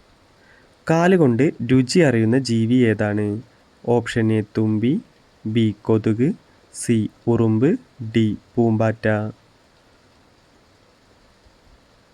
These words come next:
ഉത്തരം ഓപ്ഷൻ ഡി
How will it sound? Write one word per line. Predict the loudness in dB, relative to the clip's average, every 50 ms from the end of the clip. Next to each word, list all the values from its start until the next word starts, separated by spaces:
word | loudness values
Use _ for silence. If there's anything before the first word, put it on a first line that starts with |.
| _ _ _ _ _ _ _ _ _ _ _ _ _ _ _ _ _ _ -10 -10 -10 -10 -12 -16 -20 -20 -20 _ _ 0 0 0
ഉത്തരം | 0 0 -2 0 0 0 0 -2
ഓപ്ഷൻ | -2 -4 -4 -4 -4 -2 -2
ഡി | -2